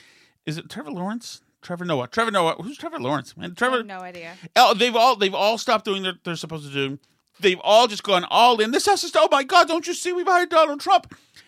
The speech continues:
Speaker 1: And you're like, I, I thought this was a comedy show. No, it, there can be no comedy. There can be no comedy.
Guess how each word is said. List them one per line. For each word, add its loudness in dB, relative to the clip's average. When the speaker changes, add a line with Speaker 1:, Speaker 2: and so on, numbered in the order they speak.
Speaker 1:
And -10
you're -2
like, -2
I, -2
I -6
thought -6
this -14
was -12
a -6
comedy -6
show. -6
No, 6
it, 2
there -4
can 0
be 2
no 2
comedy. 0
There 0
can -2
be -2
no 0
comedy. -2